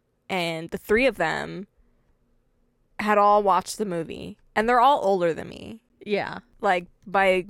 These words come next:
Speaker 1: a good year or two.
Speaker 2: 'Cause that, was it, was it Druggy, Chicken Shit, and then some other
Speaker 1: No,
Speaker 2: rando?
Speaker 1: no, Chicken Shit wasn't even in the picture yet.
Speaker 2: Oh, so it was just two
Speaker 1: 'Cause
Speaker 2: other
Speaker 1: I
Speaker 2: randos.
Speaker 1: was
Speaker 2: Did you know the other randos, or were they, like,
Speaker 1: Sort of.
Speaker 2: sort of?
Speaker 1: I knew
Speaker 2: Did they
Speaker 1: them
Speaker 2: go to, like,
Speaker 1: because of
Speaker 2: school?
Speaker 1: I knew them because of Druggy. <laughs>
Speaker 2: Gotcha.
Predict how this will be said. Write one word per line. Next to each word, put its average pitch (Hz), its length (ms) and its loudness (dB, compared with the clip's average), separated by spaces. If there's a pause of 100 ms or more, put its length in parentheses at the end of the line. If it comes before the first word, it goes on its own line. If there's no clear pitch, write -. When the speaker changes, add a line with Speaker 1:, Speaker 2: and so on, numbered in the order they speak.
(220)
Speaker 1:
a 202 120 -2
good 185 280 0
year 170 300 -2
or 151 60 -8
two. - 500 -12
Speaker 2:
'Cause 226 160 -2
that, 262 220 2
was 240 240 0
it, - 200 2
was 214 280 0
it 190 120 -2
Druggy, 202 320 -2
Chicken 202 280 -6
Shit, 190 260 -2
and 185 100 -6
then 180 120 -4
some 180 180 -6
other 208 120 -2
Speaker 1:
No, 202 60 4
Speaker 2:
rando? 202 440 0
Speaker 1:
no, 170 220 -6
Chicken 277 240 -4
Shit 277 200 -4
wasn't 226 260 -2
even 185 160 -6
in 170 80 -12
the 156 60 -12
picture - 300 -12
yet. - 80 -2
Speaker 2:
Oh, 220 460 4
so 220 120 -2
it 214 40 2
was 202 100 -2
just 208 160 -6
two 226 80 -2
Speaker 1:
'Cause 220 100 6
Speaker 2:
other 202 80 4
Speaker 1:
I 240 120 6
Speaker 2:
randos. 269 80 4
Speaker 1:
was - 560 0 (180)
Speaker 2:
Did 214 160 -2
you 220 80 0
know 185 240 0
the 247 100 0
other 262 180 0
randos, 269 540 0
or 196 140 -4
were 185 160 0
they, 170 320 0 (100)
like, 175 380 0 (140)
Speaker 1:
Sort - 760 2
of. 190 140 2
Speaker 2:
sort 185 100 0
of? 208 220 0
Speaker 1:
I 233 160 2
knew 269 140 -2
Speaker 2:
Did 247 100 4
they - 40 4
Speaker 1:
them 285 60 0
Speaker 2:
go 285 60 6
to, 277 60 6
like, 247 120 4
Speaker 1:
because 262 180 2
of 233 80 0
Speaker 2:
school? 220 400 0
Speaker 1:
I 233 120 -2
knew 302 140 0
them 370 120 2
because 269 320 -2
of 214 100 -6
Druggy. 262 480 -4
<laughs> - 0 -
Speaker 2:
Gotcha. - 380 -4